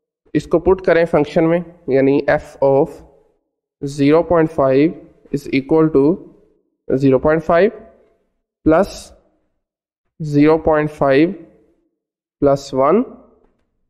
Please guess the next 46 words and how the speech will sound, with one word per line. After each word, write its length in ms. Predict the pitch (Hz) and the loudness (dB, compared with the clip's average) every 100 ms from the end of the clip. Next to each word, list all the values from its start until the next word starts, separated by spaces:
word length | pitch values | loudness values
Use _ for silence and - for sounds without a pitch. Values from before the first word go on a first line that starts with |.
| _ _ - | _ _ -6
और 400 | 123 131 135 135 | 0 2 2 0
देखें 280 | 139 156 180 | 0 0 0
इसका 300 | 151 165 196 | 0 0 0
greatest 360 | 175 165 175 190 | 2 2 0 0
integer 320 | 170 170 175 | 0 0 0
function 360 | 180 165 175 160 | -2 -2 -4 -4
zero 200 | 156 160 | -4 -2
point 200 | 170 170 | -4 -2
five 200 | 151 151 202 | -2 -2 -4
का 80 | 285 - _ 147 | -6 -12 _ -2
ज़ीरो 280 | 139 135 147 | 0 2 2
आ 120 | 143 | 2
जाएगा। 300 | 147 143 143 - - _ _ _ _ _ _ _ _ _ - | 2 0 -4 -8 -20 _ _ _ _ _ _ _ _ _ -4
इसी 160 | 185 | 0
तरह 200 | 180 180 180 | 2 2 2
से 140 | 190 - | 0 0
इसका 260 | 165 190 170 | -2 0 0
answer 180 | 170 175 | 0 0
आपके 120 | 170 | 2
पास 120 | 170 | 2
वन 220 | 143 160 | 2 2
पॉइंट 200 | 196 220 | 2 0
फ़ाइव 280 | 214 185 185 | 2 2 2
आएगा, 260 | 175 180 180 | 2 2 0
तो 400 | - - - - | -4 -20 -4 -2
उसका 240 | 175 190 | 0 0
calculate 380 | 185 165 165 165 | 2 0 2 2
करने 160 | 156 147 | 0 0
से 80 | 156 | -2
आपका 280 | 143 139 135 | 0 0 0
आंसर 220 | 131 147 | 0 0
वन 220 | 139 156 | 0 2
आ 140 | 151 143 | 2 2
जाएगा। 260 | 139 139 | 0 -4
तो 280 | 139 143 147 143 | 0 2 4 2
ultimately 560 | 143 160 160 156 156 | 2 2 2 2 2
answer 240 | 147 143 151 | 2 2 0
हमारे 260 | 151 135 135 | 2 0 2
पास, 380 | 165 - - _ _ _ _ _ - | 0 -2 -16 _ _ _ _ _ -4
answer 300 | 143 147 165 | -2 2 2
इस 160 | 165 - | 0 0
case 240 | 151 147 | -4 0
में 80 | 180 | 2
वन 220 | 139 135 | 2 2
आ 140 | 113 - | 0 0
गया 200 | - | -2